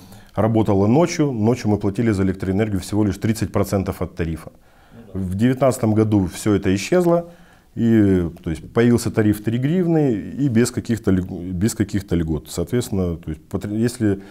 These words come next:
э, в девятнадцатом году ежемесячное потребление электроэнергии у нас составляло где-то там порядка ста шестидесяти пяти тысяч гривен, то на сегодняшний день приходят счета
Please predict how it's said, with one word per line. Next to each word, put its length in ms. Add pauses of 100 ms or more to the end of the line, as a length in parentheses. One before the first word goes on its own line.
(320)
э, 160
в 160
девятнадцатом 580
году 220
ежемесячное 640
потребление 480
электроэнергии 480
у 40
нас 180
составляло 500
где-то 240
там 240
порядка 320
ста 180
шестидесяти 520
пяти 360
тысяч 400
гривен, 440
то 180
на 100
сегодняшний 480
день 180
приходят 460
счета 400